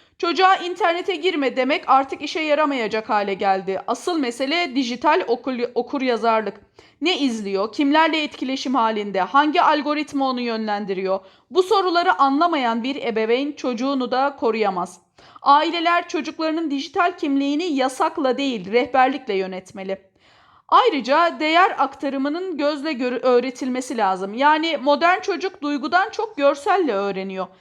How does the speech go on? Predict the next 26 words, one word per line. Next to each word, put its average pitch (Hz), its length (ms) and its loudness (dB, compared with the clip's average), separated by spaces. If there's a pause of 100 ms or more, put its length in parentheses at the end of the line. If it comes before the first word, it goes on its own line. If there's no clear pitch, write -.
(180)
Nasihat 285 560 0
değil, 320 360 -2
örnek 247 420 -2
davranış 202 500 -2
kalıcı 247 380 -4
etki 226 360 -2
bırakır. 190 400 -6 (380)
Bir 381 260 2
baba 359 340 4
sabır, 311 460 -2
merhamet, 302 640 -2
dürüstlük 285 440 -6
gibi 269 200 -6
kavramları 269 800 2
anlatmaktan 294 800 -2
çok 320 320 -4
yaşamalı. 220 680 -4 (320)
Çünkü 294 520 0 (240)
dijital 320 480 2
kuşak 277 520 -4
davranışın 277 680 0
görüntüsünü 262 760 -6
soyut 294 440 -4
değerlerden 220 760 0
daha 269 220 -2
güçlü 226 360 -8